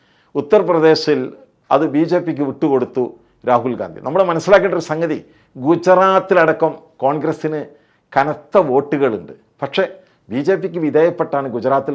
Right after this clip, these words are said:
കോൺഗ്രസ് പ്രവർത്തിച്ചു കൊണ്ടിരിക്കുന്നത്. രാജസ്ഥാനിലും മധ്യപ്രദേശിലും ഇന്ന് താരതമ്യേന കൂടുതൽ വോട്ടിംഗ് ശതമാനമുള്ളത് കോൺഗ്രസിനാണ്. ആ രണ്ട് സംസ്ഥാനങ്ങളിലും ബി ജെ പി ഏത്, കോൺഗ്രസ് ഏത് എന്ന് തിരിച്ചറിയാൻ കഴിയാത്ത തരത്തിലാണ് കോൺഗ്രസിൻ്റെ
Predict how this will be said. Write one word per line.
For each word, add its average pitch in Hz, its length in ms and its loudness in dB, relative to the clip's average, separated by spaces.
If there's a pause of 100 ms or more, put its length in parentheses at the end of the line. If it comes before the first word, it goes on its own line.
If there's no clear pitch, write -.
കോൺഗ്രസ് 120 320 -6 (100)
പ്രവർത്തിച്ചു 107 480 -8
കൊണ്ടിരിക്കുന്നത്. 85 560 -12 (540)
രാജസ്ഥാനിലും 190 760 4
മധ്യപ്രദേശിലും 180 760 0 (180)
ഇന്ന് 226 260 -2 (220)
താരതമ്യേന 165 520 2 (420)
കൂടുതൽ 175 320 4 (100)
വോട്ടിംഗ് 151 460 2
ശതമാനമുള്ളത് 143 600 -2 (100)
കോൺഗ്രസിനാണ്. 139 540 -6 (540)
ആ - 20 6 (120)
രണ്ട് 202 260 2
സംസ്ഥാനങ്ങളിലും 131 720 -2 (600)
ബി 156 140 2 (120)
ജെ 214 120 6 (100)
പി 214 100 -2 (140)
ഏത്, 180 160 2 (220)
കോൺഗ്രസ് 175 560 2 (100)
ഏത് 160 220 0
എന്ന് 156 140 -2 (120)
തിരിച്ചറിയാൻ 175 760 0 (140)
കഴിയാത്ത 156 500 2 (140)
തരത്തിലാണ് 135 580 -2 (120)
കോൺഗ്രസിൻ്റെ 143 560 -4